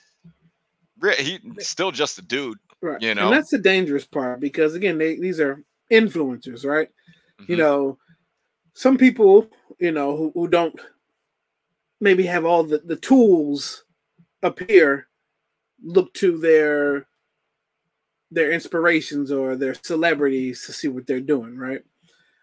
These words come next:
Speaker 2: Um, and just rhetoric like this is, again, it, it's, it's dangerous because you can have somebody teetering on the fence of something, and then you hear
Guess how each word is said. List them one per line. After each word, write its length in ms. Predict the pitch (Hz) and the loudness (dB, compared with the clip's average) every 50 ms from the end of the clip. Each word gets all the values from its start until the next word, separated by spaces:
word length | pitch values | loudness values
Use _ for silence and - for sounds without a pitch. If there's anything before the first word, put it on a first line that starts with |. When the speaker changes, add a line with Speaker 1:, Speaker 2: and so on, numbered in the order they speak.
| _ _ _ | _ _ _
Speaker 2:
Um, 760 | - 156 151 143 139 139 135 135 131 131 131 127 127 127 123 _ _ _ _ _ _ _ _ _ _ - | -8 -4 -2 -2 -2 -2 -2 -4 -4 -4 -4 -6 -6 -8 -12 _ _ _ _ _ _ _ _ _ _ -10
and 320 | 165 160 156 160 156 147 - | -8 -6 -6 -8 -8 -10 -6
just 240 | - 202 202 196 - | 2 2 2 2 2
rhetoric 440 | 143 151 175 185 175 170 170 147 147 | 0 2 2 2 2 2 -2 -2 -2
like 300 | 156 156 151 143 131 - | -2 -2 -2 -2 -2 0
this 560 | - 175 170 143 - - - - - - - _ _ _ _ _ _ _ _ _ _ _ - | 2 4 4 4 2 -2 -6 -8 -8 -12 -16 _ _ _ _ _ _ _ _ _ _ _ -6
is, 500 | 165 151 147 135 135 135 127 127 127 127 - | -2 -2 0 0 -2 -4 -6 -10 -14 -14 -14
again, 320 | 147 135 151 151 139 135 | -10 -6 -4 -4 -4 -2
it, 120 | 147 147 - | -4 -4 -2
it's, 380 | 156 160 151 139 - - - - | -2 -2 -2 -4 -6 -14 -12 -10
it's 180 | - 147 139 139 | -10 -10 -8 -2
dangerous 800 | 135 165 156 151 156 147 151 151 156 156 - - - - - _ _ _ _ _ _ _ _ _ _ _ _ _ _ - | 0 0 2 2 0 -2 -2 -4 -4 -4 -6 -10 -16 -16 -18 _ _ _ _ _ _ _ _ _ _ _ _ _ _ -8
because 640 | 147 139 135 160 156 147 143 139 135 135 131 131 - - | -8 -4 0 2 2 4 4 2 0 -2 -4 -6 -10 -10
you 100 | 170 196 | -8 -4
can 120 | 220 202 | -2 -2
have 180 | 190 180 170 - | -2 -2 -4 -4
somebody 280 | 196 185 165 156 143 | -6 -4 -2 -2 -4
teetering 400 | 135 - - 226 196 175 170 165 | -4 -6 -10 -8 -8 -8 -6 -6
on 100 | 160 156 | -6 -6
the 60 | 151 | -8
fence 500 | - - - 170 147 135 131 - - - _ _ _ _ _ _ _ _ _ _ | -8 -6 -6 -6 -6 -6 -8 -12 -20 -20 _ _ _ _ _ _ _ _ _ _
of 480 | - 139 135 131 127 123 120 120 120 - - - - _ _ _ _ _ _ _ _ - | -10 -10 -8 -8 -8 -8 -10 -10 -12 -16 -20 -20 -20 _ _ _ _ _ _ _ _ -14
something, 520 | - - 170 143 131 - 139 131 127 131 139 | -6 -6 -4 -4 -4 -6 -8 -6 -6 -6 -8
and 120 | 139 135 | -6 -4
then 160 | 135 135 139 | -4 -4 -4
you 120 | 143 147 147 | -4 -6 -8
hear 540 | 139 156 156 151 151 147 143 139 135 131 | -6 -4 -2 0 0 2 0 0 -2 -4